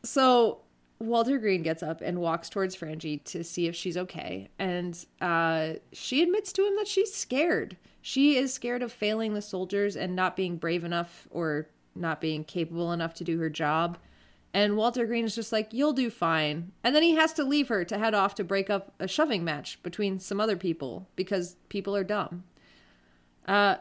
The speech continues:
and then all too soon, over the loudspeaker, there's this call telling them to climb down to the small boats to get ashore. And someone who's in charge yells,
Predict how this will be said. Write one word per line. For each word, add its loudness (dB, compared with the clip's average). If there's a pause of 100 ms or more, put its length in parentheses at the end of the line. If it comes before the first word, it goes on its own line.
and 2
then 2
all 2
too 0
soon, 0
over -2
the 0
loudspeaker, -2
there's 0
this -2
call 2
telling -2
them -2
to -8
climb 0
down 4
to -12
the -10
small 0
boats -2
to -10
get 0
ashore. 0 (400)
And 0
someone 4
who's 0
in 0
charge 0 (200)
yells, 2